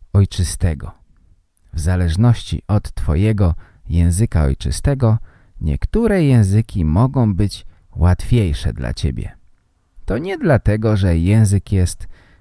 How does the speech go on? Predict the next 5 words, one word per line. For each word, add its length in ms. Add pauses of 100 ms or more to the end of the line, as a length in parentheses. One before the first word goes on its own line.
(120)
rzeczywiście 760
łatwiejszy. 800 (460)
To 180
dlatego, 600
że 280